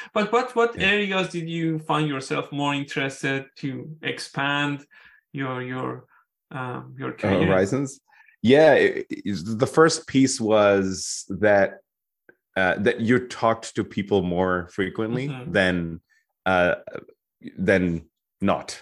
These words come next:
Speaker 2: Let's just put
Speaker 1: Yeah.
Speaker 2: it that way first. Uh, that was the first thing. I was like, "Oh, that makes sense," 'cause I, naturally, I, I, and you know this, we know each other a little bit. I like to be around people. I love talking to people, social person naturally. Uh,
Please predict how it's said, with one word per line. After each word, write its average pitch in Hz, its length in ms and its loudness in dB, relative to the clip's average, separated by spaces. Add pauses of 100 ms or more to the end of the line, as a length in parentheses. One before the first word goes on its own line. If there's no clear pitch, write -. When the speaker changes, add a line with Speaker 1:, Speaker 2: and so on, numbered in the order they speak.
(140)
Speaker 2:
Let's 87 180 -4
just - 180 -6
put 85 100 2
Speaker 1:
Yeah. 90 60 2
Speaker 2:
it 76 60 -4
that 85 140 0
way 78 120 -2
first. - 380 -6 (380)
Uh, 107 240 4
that 123 120 8
was 120 180 4
the 113 100 4
first 123 340 0
thing. 113 160 0
I 110 40 2
was 104 100 0
like, 110 140 2
"Oh, 370 120 2
that 349 160 4
makes 156 180 2
sense," 113 240 2
'cause 107 180 -4
I, 98 140 2
naturally, 117 540 0
I, 95 240 0
I, - 60 -4 (100)
and 95 200 -4
you 104 100 -2
know 98 160 0
this, 95 400 -4
we 90 100 -6
know 87 120 -4
each 85 140 -6
other 101 200 0
a 90 40 -4
little 90 280 -2
bit. 95 120 -2 (360)
I 123 140 8
like 120 300 4
to 135 60 -2
be 131 180 0
around 123 360 0
people. 127 360 -6
I 98 140 0
love 92 240 -4
talking 95 300 -8
to 95 60 -10
people, 98 520 -2
social 104 340 -2
person 95 640 -6 (180)
naturally. 117 680 0 (420)
Uh, 92 360 4